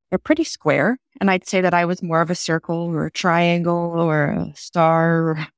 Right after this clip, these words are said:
<laughs> something. They always kind of looked at me and a very loving home, right?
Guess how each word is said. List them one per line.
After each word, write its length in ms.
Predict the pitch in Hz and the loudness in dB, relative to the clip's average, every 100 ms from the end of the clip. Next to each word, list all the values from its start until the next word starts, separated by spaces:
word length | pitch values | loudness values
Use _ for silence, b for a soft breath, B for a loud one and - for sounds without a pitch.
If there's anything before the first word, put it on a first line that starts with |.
| _ | _
<laughs> 200 | _ _ | _ _
something. 640 | - 214 208 190 180 196 _ B _ _ _ _ - | -2 -2 0 -2 -2 -4 _ B _ _ _ _ 0
They 100 | 254 | 4
always 240 | 269 320 | 6 4
kind 240 | - 302 247 | 0 -2 0
of 80 | |
looked 240 | 214 226 233 | 0 -2 0
at 80 | - | 0
me 140 | 220 | 0
and 160 | 233 - - - | 0 -2 -6 -2
a 120 | 214 | -2
very 420 | 180 247 247 233 | 2 4 6 6
loving 340 | 196 170 165 | 4 2 0
home, 400 | 160 151 139 147 147 | -4 -4 -6 -8 -8
right? 320 | 165 165 202 | 0 0 0